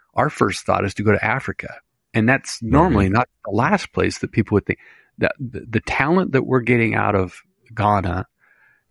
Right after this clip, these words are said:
Speaker 1: ha-, has been spectacular for tech support,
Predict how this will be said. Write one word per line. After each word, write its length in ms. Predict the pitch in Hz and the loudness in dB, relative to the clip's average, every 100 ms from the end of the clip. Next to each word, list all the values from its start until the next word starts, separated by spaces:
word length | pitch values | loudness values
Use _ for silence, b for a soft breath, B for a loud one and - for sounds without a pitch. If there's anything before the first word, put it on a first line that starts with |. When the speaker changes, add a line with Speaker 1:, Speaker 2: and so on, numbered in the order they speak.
| _ - | _ -4
Speaker 1:
ha-, 120 | - - | -4 0
has 160 | 117 | -2
been 180 | - 110 | 0 0
spectacular 920 | 98 - - - - 107 - 107 98 - | 0 -2 -4 -2 -2 -2 0 0 0 -2
for 340 | - 104 - - | -4 -4 -4 -2
tech 180 | - | -2
support, 480 | - 135 - 135 127 | 0 -2 2 2 2